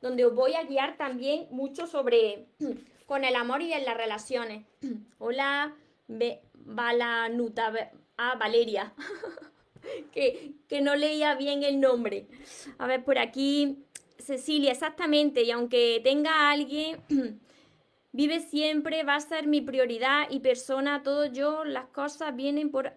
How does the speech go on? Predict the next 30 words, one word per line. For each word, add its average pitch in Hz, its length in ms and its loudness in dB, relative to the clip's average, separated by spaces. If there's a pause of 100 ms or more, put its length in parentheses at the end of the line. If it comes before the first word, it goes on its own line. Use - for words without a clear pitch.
exactamente, 269 960 0
primero 294 440 0
eres 339 220 -2 (120)
tú, 302 380 -6 (300)
primero 302 400 -2
sois 392 300 -4
vosotros, 294 720 -6 (160)
y 269 80 -4
después 285 320 -2
ya 349 120 -2
vendrán 349 360 -6
las 330 160 -4
personas 294 640 -4
que 285 220 0
merecéis, 240 720 -4 (100)
y 269 120 -4
por 269 200 2
la 254 120 -2
vibración 240 600 -2 (160)
que 339 240 -6 (100)
vosotros 254 600 -6
emitís, 240 640 -4
vais 339 200 -2
a 403 100 -6
traer 330 220 -4
a 311 100 -4
esa 302 240 -8
persona. 240 520 -4 (180)
Así 277 380 -4
que, - 300 0